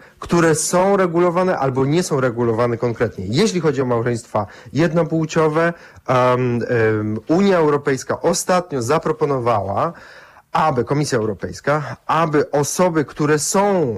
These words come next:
małżeństwami i są uznane za małżeństwa w, e, w krajach, które uznają te małżeństwa, w momencie, kiedy się przenoszą,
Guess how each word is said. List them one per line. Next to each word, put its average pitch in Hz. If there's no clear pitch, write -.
małżeństwami 127
i 123
są 160
uznane 170
za 135
małżeństwa 117
w, 110
e, 151
w 110
krajach, 156
które 151
uznają 151
te 143
małżeństwa, 117
w 110
momencie, 170
kiedy 147
się 131
przenoszą, 127